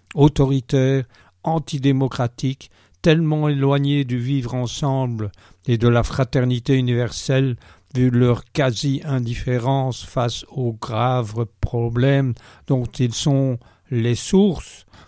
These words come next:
tels la dégradation du climat, le fossé qui s'accentue entre les nantis dont ils font partie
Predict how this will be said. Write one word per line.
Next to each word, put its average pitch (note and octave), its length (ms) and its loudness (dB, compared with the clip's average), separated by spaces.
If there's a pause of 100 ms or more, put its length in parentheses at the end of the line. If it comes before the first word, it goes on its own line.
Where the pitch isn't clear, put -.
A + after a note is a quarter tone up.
(360)
tels C#3+ 280 2
la B2+ 240 -2
dégradation B2+ 840 -2
du A#2+ 140 -6
climat, B2+ 540 -2 (280)
le C3+ 220 4
fossé C3+ 560 2
qui B2+ 120 -6
s'accentue C3+ 760 -4
entre C3 260 -4
les B2 140 -2
nantis C3 480 -2 (400)
dont B3+ 200 0
ils F3 200 -4
font B2+ 240 -4
partie G#2+ 500 -4